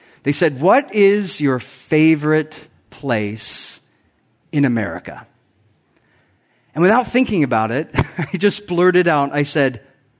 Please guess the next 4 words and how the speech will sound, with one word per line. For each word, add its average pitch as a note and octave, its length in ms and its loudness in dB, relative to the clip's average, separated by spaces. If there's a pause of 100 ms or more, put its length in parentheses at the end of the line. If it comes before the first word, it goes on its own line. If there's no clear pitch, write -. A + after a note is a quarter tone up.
(220)
"Disneyland." E3 680 0 (1160)
And C#3+ 160 0
they C3 100 2
said, A2+ 460 -4